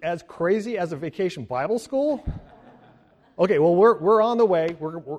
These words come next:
a chariot will be there in just a moment." And as a crowd began to gather from all over the city, people began to remark,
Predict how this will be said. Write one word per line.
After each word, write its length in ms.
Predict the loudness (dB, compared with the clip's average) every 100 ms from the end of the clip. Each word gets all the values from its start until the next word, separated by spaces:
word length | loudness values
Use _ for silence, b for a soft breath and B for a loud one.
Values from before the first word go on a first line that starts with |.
| -10
a 100 | -12
chariot 560 | -8 -2 0 2 0 -2
will 140 | -4
be 240 | -4 -4
there 300 | 0 2 2
in 200 | -2 -8
just 280 | -4 -4 -2
a 60 | -4
moment." 320 | -2 -6 -8 _ _ -20 -20 _ _ _ _ _ _ _ _ _ _ _ _ _ _ _ _ _ b b b b _
And 100 | -6
as 140 | -4
a 60 | -4
crowd 840 | -8 -4 0 0 2 4 2 2
began 540 | -2 -4 -6 -6 -8 -8
to 160 | -10
gather 640 | -8 -6 -4 -4 -6 -8 -10
from 180 | -12 -14
all 560 | -6 -4 0 0 -2 -4
over 260 | -6 -6 -6
the 120 | -10
city, 580 | -12 -12 -10 -8 -10 -14 _ _ _ _ _ _ _ _ _
people 380 | -6 -6 -2 -2
began 540 | -2 -4 -6 -8 -12 -12
to 160 | -10
remark, 560 | -8 -4 -2 0 -2